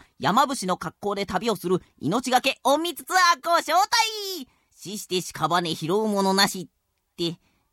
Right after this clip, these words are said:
聞いてよ、寂しいじゃないか。ねえ、ねえ、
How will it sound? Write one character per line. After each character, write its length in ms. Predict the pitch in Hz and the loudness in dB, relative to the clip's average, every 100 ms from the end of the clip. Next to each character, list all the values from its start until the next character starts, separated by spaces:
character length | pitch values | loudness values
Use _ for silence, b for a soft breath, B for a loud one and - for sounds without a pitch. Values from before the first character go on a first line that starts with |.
| _ _ _ | _ _ _
聞 400 | - 277 320 339 | -10 -2 0 0
い 40 | 339 | 0
て 280 | 339 330 302 | 2 4 6
よ、 500 | 277 302 294 269 240 | 6 6 6 6 2
寂 440 | 202 208 269 339 | 0 0 0 -4
し 260 | 302 359 370 | -6 -4 0
い 20 | |
じ 60 | 330 | 2
ゃ 100 | 311 | 4
な 160 | 277 | 4
い 80 | 262 | 2
か。 640 | 233 240 247 240 196 156 - _ - | 2 6 8 8 6 0 -8 _ -16
ね 760 | 170 180 180 180 175 165 160 | -10 -6 -4 -4 -4 -6 -8
え、 20 | |
ね 580 | 190 220 220 214 208 | -6 -2 0 2 2
え、 20 | 196 | 0